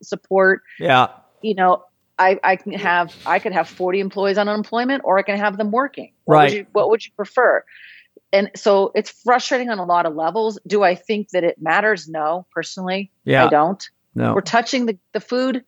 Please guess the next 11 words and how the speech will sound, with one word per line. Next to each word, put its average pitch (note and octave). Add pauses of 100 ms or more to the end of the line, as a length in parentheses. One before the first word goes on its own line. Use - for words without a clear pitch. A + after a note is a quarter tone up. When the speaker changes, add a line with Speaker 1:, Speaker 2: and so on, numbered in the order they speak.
Speaker 1:
with G#3+
our G#3
hands. A3+
Speaker 2:
Yeah. D3 (440)
Speaker 1:
<laughs> -
I C4+
mean, C4+
it's, C4
it's -
so C4
stupid. B3+